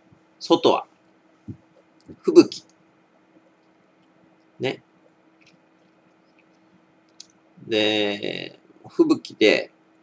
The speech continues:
で、俺田んぼ突っ込んで一人でこう、ポカーンと。外はもう真っ白。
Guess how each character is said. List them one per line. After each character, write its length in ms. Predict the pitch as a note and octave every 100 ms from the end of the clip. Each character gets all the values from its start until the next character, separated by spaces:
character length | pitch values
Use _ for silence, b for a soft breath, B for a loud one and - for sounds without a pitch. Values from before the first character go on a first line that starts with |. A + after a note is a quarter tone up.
| _ _ _ _ _ _ _
で、 60 | B2+
俺 220 | B2+ C#3+
田 160 | - C#3+
ん 100 | C#3+
ぼ 100 | D3
突 180 | -
っ 40 | -
込 140 | C#3+
ん 20 |
で 80 | A2+
一 60 | -
人 240 | C3 G2+
で 80 | -
こ 400 | - - G1+ -
う、 460 | _ _ _ _ _
ポ 100 | -
カ 100 | C3
ー 440 | B2 A#2+ A#2+ A#2
ン 80 | A#2
と。 140 | - - _ _ _ _ _ _ _ _ _ _ _ _ _ _ _ _ _ _ _ _ _ _
外 380 | - - D#3 C#3
は 100 | G2
も 160 | F#2 F2
う 60 |
真 140 | F2 G2+
っ 20 |
白。 480 | - - - C3+